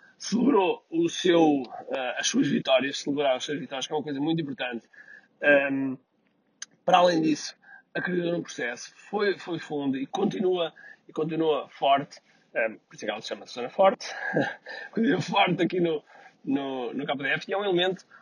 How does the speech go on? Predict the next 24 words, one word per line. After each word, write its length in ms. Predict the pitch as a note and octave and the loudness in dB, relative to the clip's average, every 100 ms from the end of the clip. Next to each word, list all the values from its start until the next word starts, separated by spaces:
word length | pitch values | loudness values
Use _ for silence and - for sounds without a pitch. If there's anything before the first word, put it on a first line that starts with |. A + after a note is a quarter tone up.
| _ | _
do 140 | - D3+ | -6 4
qual 280 | D3+ D3+ D3+ | 6 6 6
nós 180 | C#3 | -2
gostamos 320 | - - C3+ B2+ | -4 -6 -6 -6
muito, 400 | B2 C3 - - | -6 -6 -8 -4
da, 240 | B2 A#2+ | -2 -2
que 100 | - | -4
está 220 | - C3+ | -2 0
na 80 | B2+ | 0
nossa 280 | B2+ B2 A#2+ | -4 -8 -8
comunidade 540 | B2+ A#2 A#2 B2 B2 | -8 -4 0 2 0
e 100 | A2 | -4
que 340 | - A#2+ A#2 A2 - | -8 -8 -8 -8 -4
traz 220 | G#2+ - | -4 -2
sempre, 600 | A#2+ A2+ - A#2 A2+ A2 - - - - _ _ _ _ - | -6 -6 -6 -4 -4 -6 -12 -20 -20 -20 _ _ _ _ -2
traz 200 | D3 D3 | 0 2
sempre 220 | D#3 D3 | 0 2
uma, 180 | C#3+ C#3 C3 | 4 6 6
uma 200 | C#3 D3 | 2 0
boa 540 | F#3+ G3+ G3+ F#3+ F#3 | 6 8 8 6 4
onda, 300 | F3 E3+ D3 - | 4 2 0 -6
uma 160 | D3 | -6
boa 340 | C#3 D3 D3 D3+ | 0 2 2 0
onda 220 | C#3+ | -2